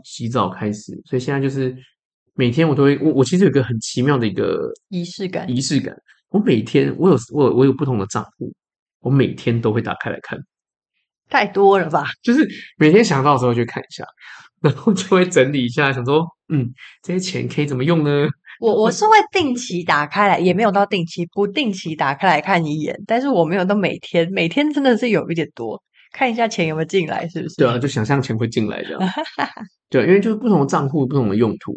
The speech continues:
Speaker 1: 嘛。
Speaker 2: 对。
Speaker 1: 然后看到账户里面有钱，就想说，“嗯，”我，我，我现在会逼自己，就是，嗯，那我的 A 账户要不要多存一点钱到 C 账户？
Speaker 2: 哦。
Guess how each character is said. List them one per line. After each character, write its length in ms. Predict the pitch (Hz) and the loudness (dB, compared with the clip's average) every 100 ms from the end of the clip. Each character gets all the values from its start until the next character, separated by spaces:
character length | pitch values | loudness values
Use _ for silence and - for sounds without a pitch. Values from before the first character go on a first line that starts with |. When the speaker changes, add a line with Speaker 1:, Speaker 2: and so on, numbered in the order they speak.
| - | -12
Speaker 1:
嘛。 80 | 55 - - | -18 -20 -10
Speaker 2:
对。 340 | 170 156 - - | -6 -4 -6 -4
Speaker 1:
然 120 | 139 | -2
后 80 | 147 | 0
看 140 | 165 | 0
到 40 | |
账 160 | 165 170 | 0 0
户 80 | 151 | 0
里 80 | 123 | 2
面 100 | 131 | 2
有 120 | 110 | 0
钱， 220 | - 98 | -4 -6
就 60 | 113 | -6
想 120 | 123 | -6
说 100 | 120 117 | -8 -6
，“嗯，” 160 | 117 104 _ _ _ _ - | -6 -8 _ _ _ _ -6
我， 120 | 110 | -2
我， 160 | 135 | 2
我 180 | 127 123 | 2 2
现 220 | 117 180 | 2 2
在 100 | 165 151 | 2 0
会 200 | 151 135 | 0 0
逼 220 | 135 131 | -2 -6
自 120 | 127 | -8
己， 200 | 120 - | -10 -8
就 60 | 120 | -6
是， 80 | 120 | -4
嗯， 200 | 117 117 _ - _ | -4 -6 _ -20 _
那 140 | - 185 | -2 0
我 80 | 123 | 0
的 60 | - | -4
A 140 | - 151 | -4 -4
账 200 | 151 123 | -4 -2
户 140 | 135 | 0
要 100 | 127 | 2
不 60 | 120 | 2
要 120 | 110 107 | -4 -2
多 240 | 131 127 | 0 0
存 280 | 123 - 101 | -2 -6 -6
一 60 | 104 | -4
点 160 | 107 - | -4 -6
钱 180 | - - | -12 -12
到 220 | - - - _ _ _ | -10 -10 -12 _ _ _
C 200 | - - | -10 -8
账 220 | 101 90 - | -6 -8 -8
户？ 160 | 87 - _ - | -12 -12 _ -10
Speaker 2:
哦。 400 | 170 170 208 | -6 -2 -2